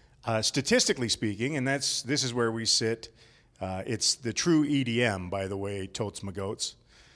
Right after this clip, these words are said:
uh, the short abbreviated version of Edmonton. And I thought, since we're gonna see McDavid, and we just finished seeing Crosby and Nate McKinnon, three rather fabulous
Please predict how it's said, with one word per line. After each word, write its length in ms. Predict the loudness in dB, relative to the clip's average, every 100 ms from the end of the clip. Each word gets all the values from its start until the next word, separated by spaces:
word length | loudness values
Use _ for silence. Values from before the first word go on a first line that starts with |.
| _ _ -6
uh, 200 | -4 -4
the 260 | -4 -6 -2
short 480 | 0 2 0 -2 -10
abbreviated 540 | -8 -8 -4 -4 -4
version 340 | -4 -6 -6 -6
of 100 | -4
Edmonton. 440 | -4 -6 -8 -4
And 100 | 0
I 80 | 0
thought, 480 | 4 6 6 2 -12 -20 -14 2
since 240 | 4 4
we're 80 | 4
gonna 140 | 4
see 180 | 4 4
McDavid, 600 | 2 2 2 2 -2 -8 -12 _ _ _ _ _ _ _
and 480 | -2 2 4 2 2
we 100 | 0
just 240 | 0 0
finished 320 | 2 0 2 2
seeing 440 | 2 0 0 -4 -8 _ _ _ _ _
Crosby 680 | 0 4 4 4 0 0 -4 -14 -16
and 420 | -4 0 2 0 0
Nate 360 | -2 -4 -10
McKinnon, 600 | -8 -6 -2 -2 -2 -8 -12 _ _ _ _ _ _ _ _ _ _ _
three 380 | -6 -2 0 -2 -4 -12 -12
rather 460 | 0 4 4 4 0
fabulous 800 | 0 0 2 -2 0 0 -2